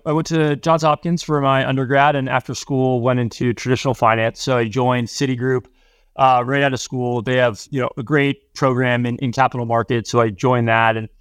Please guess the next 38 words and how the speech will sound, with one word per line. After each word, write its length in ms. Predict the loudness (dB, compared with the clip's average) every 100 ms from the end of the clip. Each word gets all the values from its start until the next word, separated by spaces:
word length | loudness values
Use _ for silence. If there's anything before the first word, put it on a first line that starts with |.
| _ _ -6
I 40 | 0
worked 260 | 0 2
in, 460 | 2 4 2 0 -2
uh, 540 | -4 -2 0 0 -2 -2
F 180 | -2 2
X 260 | 0 0
for, 440 | -2 2 4 2 0
uh, 200 | -2 -2
a 80 | -2
year 200 | 0 0
or 60 | 0
so, 360 | 2 0 0 -2
uh, 40 |
on 260 | 0 2 0
their 100 | -4
corporate 340 | -6 -6 -4
sales 400 | 0 2 2 -2 -14
desk, 320 | 0 2 2 -2
and 100 | -2
then 80 |
I 60 | 0
moved 200 | -2 -2
into 220 | 0 0
trading 340 | 0 0 0 0
high 180 | 0
yield 180 | 0 0
bonds, 420 | 2 4 2 0
where, 160 | -2 -4
which 180 | -4 -4
I 20 |
did 160 | -2 0
for 120 | -2
a 40 | -2
couple 220 | -2 0
of 60 | 0
years 200 | 0 -2
as 140 | 0
well. 340 | 4 4 2